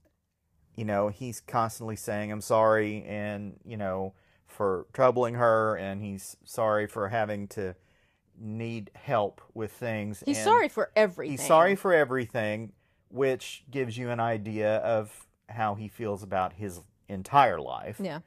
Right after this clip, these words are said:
Speaker 1: Um, and, you know, Liz says, "Stop telling me you're sorry." You know,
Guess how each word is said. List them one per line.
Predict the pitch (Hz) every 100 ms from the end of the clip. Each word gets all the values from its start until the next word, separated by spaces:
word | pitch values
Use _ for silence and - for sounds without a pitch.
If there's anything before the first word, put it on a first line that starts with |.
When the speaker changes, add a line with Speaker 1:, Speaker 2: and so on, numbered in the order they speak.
| _ _ _ _ _
Speaker 1:
Um, | 117 113 107 104 101 101 _ _ _ -
and, | 123 120 117 117 107 - - _ _ _ _ _ _ _ _ _ _
you | 135
know, | 113 110 120 - _ _ _ _ _ _ -
Liz | 127 127 123 - - -
says, | - 131 120 -
"Stop | - - - 269 285 - _ _
telling | - 294 269 226 202
me | 196 202 214 _
you're | 202 247
sorry." | 226 - 277 269 220 87 55 - _ _ _ _ _ _ _ _ _ _ -
You | 120
know, | 95 78